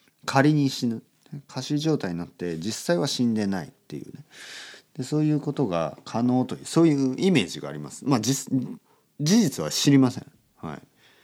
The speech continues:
科学的なことはわからないけど、そういう、そういう、あの、まあ、理論、論理もあるので、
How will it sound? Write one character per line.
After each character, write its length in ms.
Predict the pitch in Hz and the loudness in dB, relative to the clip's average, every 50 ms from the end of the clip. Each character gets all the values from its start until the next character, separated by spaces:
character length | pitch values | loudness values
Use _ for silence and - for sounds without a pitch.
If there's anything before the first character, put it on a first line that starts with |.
| _ _ - | _ _ -8
科 160 | - - 139 | -4 -2 -2
学 160 | 143 143 139 | -2 -2 -6
的 460 | - - 143 135 - 147 139 139 135 | 0 0 0 2 4 4 6 6 6
な 160 | 131 131 127 120 | 6 4 2 0
こ 120 | - - | -4 -4
と 100 | - 123 | -2 -2
は 60 | 87 | -2
わ 180 | - 80 85 92 | -2 -4 -8 -8
か 120 | - - 120 | -6 -6 -4
ら 80 | 131 | -2
な 140 | 123 110 87 | -2 -4 -6
い 80 | 82 - | -8 -12
け 100 | - - | -16 -10
ど、 240 | - 90 85 80 - _ - - - - - - _ _ | -8 -8 -8 -8 -12 _ -20 -20 -20 -20 -20 -20 _ _
そ 160 | - - 165 | -4 0 2
う 40 | 175 | 2
い 120 | 170 170 | 4 2
う、 140 | 160 160 - _ _ _ | 0 0 -6 _ _ _
そ 160 | - - 165 160 | -8 -2 -2 0
う 40 | |
い 80 | 160 160 160 | 2 2 2
う、 80 | 156 | 2
あ 60 | 147 143 | 2 2
の、 600 | 139 135 135 131 127 123 120 120 120 117 - _ _ _ _ _ _ _ _ _ | 2 2 2 2 2 0 0 -2 -2 -4 -6 _ _ _ _ _ _ _ _ _
ま 240 | - 120 95 - - | -6 -6 -6 -6 -12
あ、 40 | - _ _ _ _ _ _ _ _ _ _ - _ _ - | -18 _ _ _ _ _ _ _ _ _ _ -20 _ _ -20
理 540 | - - 104 90 - 95 95 101 110 127 123 | -18 -16 -14 -14 -12 -10 -6 0 2 2 2
論、 260 | - 76 69 - 143 - _ | 2 -2 -8 -10 -12 -10 _
論 280 | - 120 127 113 90 76 | 2 4 4 4 2 -2
理 160 | - - - _ _ _ _ _ _ - - - - - - - - - - _ _ - | -6 -8 -10 _ _ _ _ _ _ -20 -20 -20 -20 -20 -20 -20 -20 -20 -20 _ _ -10
も 200 | - 98 - - | -8 -8 -8 -6
あ 160 | - 120 147 | -2 0 0
る 140 | 143 135 107 | 0 0 0
の 180 | 87 82 82 76 | -2 -4 -6 -6
で、 380 | 85 85 80 76 - - - | -6 -8 -8 -10 -12 -16 -20